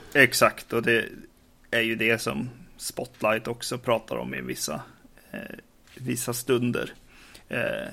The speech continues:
precis, och, och förra filmen också som vi pratar om.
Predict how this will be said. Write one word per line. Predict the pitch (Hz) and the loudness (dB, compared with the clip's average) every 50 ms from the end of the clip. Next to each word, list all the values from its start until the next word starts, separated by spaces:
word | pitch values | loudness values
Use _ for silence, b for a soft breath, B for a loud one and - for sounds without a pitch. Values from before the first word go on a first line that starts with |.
| - - - _ - - | -14 -16 -20 _ -18 -12
precis, | - 120 120 123 - - - - | -10 -8 -6 -6 -6 -6 -8 -10
och, | 123 - - - - - - - - | -10 -10 -12 -12 -12 -14 -16 -16 -16
och | - - - - - - | -18 -20 -18 -16 -12 -2
förra | - 123 117 107 113 113 | 2 4 4 4 4 2
filmen | - - 117 117 113 - - 117 | 0 0 -2 -2 -2 -4 -6 -8
också | - - - - 151 139 | -10 -10 -8 -8 -6 -6
som | 127 120 - | -6 -6 -8
vi | - | -8
pratar | - - 123 120 123 120 - 147 | -4 -2 -2 -2 -2 -2 -6 -6
om. | - - | -6 -8